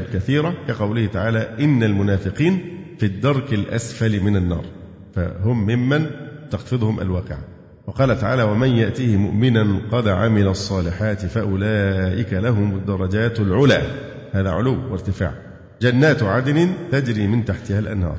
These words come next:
وقال تعالى: "وللآخرة أكبر درجات وأكبر تفضيلا"، لأن درجات الجنة تذهب علوا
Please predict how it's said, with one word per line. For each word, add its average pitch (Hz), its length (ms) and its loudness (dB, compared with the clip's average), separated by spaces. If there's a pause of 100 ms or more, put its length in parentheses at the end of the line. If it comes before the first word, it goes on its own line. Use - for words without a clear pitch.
(180)
وقال 104 340 -2
تعالى: 110 260 0
"وللآخرة 98 760 -2
أكبر 107 500 -2
درجات 104 540 0 (480)
وأكبر 110 560 -2 (540)
تفضيلا"، 107 400 0
لأن 110 320 0
درجات 101 460 0 (240)
الجنة 131 500 0
تذهب 107 500 0
علوا 123 360 0